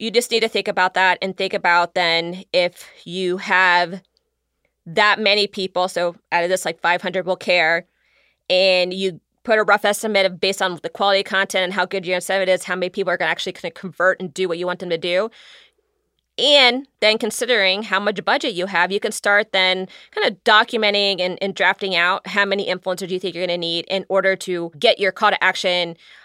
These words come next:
um, converted to the point that you get the R O I that you want. So as you're probably hearing here, this is an art more than a science, um, because even in this scale of influencers, you know, a lot of people have the tendency to go big,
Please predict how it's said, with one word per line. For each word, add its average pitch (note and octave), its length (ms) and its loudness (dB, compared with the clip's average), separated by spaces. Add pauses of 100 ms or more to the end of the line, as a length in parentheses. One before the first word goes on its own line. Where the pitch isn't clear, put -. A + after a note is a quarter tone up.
um, E3+ 640 0
converted G3+ 600 2
to F#3 320 -2
the F3+ 80 -8
point F#3 280 -2
that D#3 160 -6
you E3+ 100 -10
get F#3 180 -4
the E3 100 -6
R E3 140 0
O D#3+ 80 -2
I E3 100 0
that D3 120 -6
you D3 120 -10
want. D3+ 460 -4 (600)
So A3+ 440 6
as G#3+ 160 6
you're A3+ 100 2
probably B3+ 420 4
hearing A3 500 4
here, G3 280 4
this G#3+ 200 -2
is A3+ 100 2
an G3+ 200 -2
art G#3 240 4
more G3+ 140 2
than G3 100 -2
a F#3+ 80 0
science, F3+ 720 0 (240)
um, G3 220 4
because G3+ 600 0
even G#3 520 4
in F#3 420 -2
this G3 180 0
scale F#3+ 560 2
of E3+ 120 0
influencers, F3+ 1000 -2 (540)
you F#3+ 120 0
know, F3 200 4
a F3 100 2
lot G#3 120 4
of G3 60 -4
people G3+ 320 2
have F#3+ 200 0
the F3+ 60 -6
tendency G3 760 -2
to F3+ 380 -2
go F3+ 240 0
big, F#3 560 2